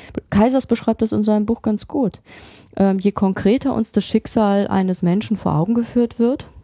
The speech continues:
beispielsweise, wenn man sich vorstellt, dass jemand am Straßenrand steht, man fährt mit dem Auto vorbei und sieht, dass er einen Unfall hatte, sogar eine blutende Wunde am Bein, die er sich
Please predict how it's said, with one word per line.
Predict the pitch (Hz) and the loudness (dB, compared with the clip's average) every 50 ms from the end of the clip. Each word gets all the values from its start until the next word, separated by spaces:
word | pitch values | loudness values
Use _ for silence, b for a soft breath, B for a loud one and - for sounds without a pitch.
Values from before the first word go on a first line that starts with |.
| - _ - | -20 _ -2
beispielsweise, | - 180 175 175 - - - 180 170 - - - - 175 175 175 175 170 - - 175 170 170 175 B B B B B B B B | 0 0 0 0 -2 -2 -4 -4 -4 -4 -4 -2 0 2 2 2 2 0 0 0 0 0 0 -2 B B B B B B B B
wenn | - 180 185 180 | -2 0 0 2
man | 180 180 175 165 | 2 0 0 0
sich | 170 170 165 - - | -2 -2 -2 -4 -6
vorstellt, | - - 185 180 175 170 - - - 185 170 170 175 - | -2 0 2 2 0 0 -2 -2 0 0 2 2 0 0
dass | 180 175 - - | -2 -4 -2 0
jemand | 175 175 175 185 | 0 0 0 -2
am | 196 185 | -4 -6
Straßenrand | - - - 180 175 170 180 196 208 - 220 208 190 190 185 180 180 - | -10 -10 -6 -2 0 0 2 0 0 0 0 0 0 0 0 -2 -2 -4
steht, | - - - 190 180 180 180 180 - | -6 -4 -2 0 2 2 0 0 -2
man | 190 180 | -2 -4
fährt | 185 - - - 180 180 - - | -4 -4 -2 -2 -2 -2 -2 -4
mit | 185 - | -6 -4
dem | - 185 - | -4 -4 -2
Auto | - 175 180 202 214 - 202 | 0 0 0 0 0 -2 -4
vorbei | - - 190 175 - 180 180 180 180 | -2 0 -2 0 2 2 2 2 2
und | 185 185 - | 0 -2 -4
sieht, | - - 214 220 226 - - B B B B B B B B B | 0 2 2 2 2 -2 -6 B B B B B B B B B
dass | B 208 - | B 0 0
er | 220 196 | 2 2
einen | - 202 202 | 2 0 0
Unfall | - 233 285 302 - - 240 220 196 196 | 0 0 -2 -2 0 0 0 0 2 0
hatte, | 190 185 - 190 180 175 175 175 175 | 0 0 0 0 0 0 0 0 -2
sogar | - 190 - 202 196 | -2 -2 0 0 2
eine | 202 196 | 0 0
blutende | 185 190 214 220 - - 208 190 190 180 | -2 -2 -4 -4 -2 -2 -2 0 0 0
Wunde | 196 220 220 214 214 - | 0 0 0 0 0 0
am | 190 190 185 180 | 0 -2 -2 -2
Bein, | - 180 180 190 208 226 247 240 | -2 0 0 0 2 2 0 0
die | 220 202 196 | 0 0 0
er | 190 185 | 0 0
sich | 180 180 180 - - - - | 0 -2 -4 -6 -8 -12 -18